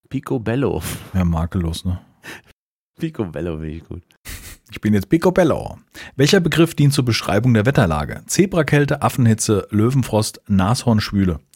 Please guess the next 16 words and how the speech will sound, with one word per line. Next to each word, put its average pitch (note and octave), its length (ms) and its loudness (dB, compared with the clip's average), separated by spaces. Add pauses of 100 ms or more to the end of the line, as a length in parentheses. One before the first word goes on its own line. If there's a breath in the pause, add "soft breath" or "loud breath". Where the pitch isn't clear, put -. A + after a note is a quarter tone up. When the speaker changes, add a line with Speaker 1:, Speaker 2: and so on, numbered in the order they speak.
(440 soft breath)
Speaker 2:
Die - 120 -12
Affenhitze G#2+ 520 0
B. G2+ 280 -2 (1400 soft breath)
Speaker 1:
Jawohl. D#2 340 -10 (2500)
Geht - 240 -10
es G#2 180 -8
in D#2+ 180 -10
Quizshows - 720 -8
um - 260 -14
Heißgetränke, F2+ 840 -10 (300)
kann E2+ 220 -10
es F2 140 -6
schon F2+ 240 -12
mal D#2+ 180 -14
sein, E2+ 460 -14
dass C3+ 320 -12